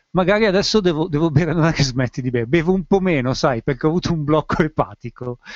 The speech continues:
Non hai idea quante volte ho s-, sono stato parte di questa conversazione.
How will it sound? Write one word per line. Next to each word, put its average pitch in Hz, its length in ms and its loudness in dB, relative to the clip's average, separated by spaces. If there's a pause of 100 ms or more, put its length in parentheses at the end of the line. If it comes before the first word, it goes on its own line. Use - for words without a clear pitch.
(280)
Non 220 240 2
hai 247 140 2
idea 233 400 2
quante 226 400 2
volte 226 380 2
ho 208 100 2
s-, 196 280 -6 (140)
sono 175 240 -8
stato 180 220 -4
parte 202 260 -2
di 196 80 -2
questa 175 260 -2
conversazione. 160 840 -4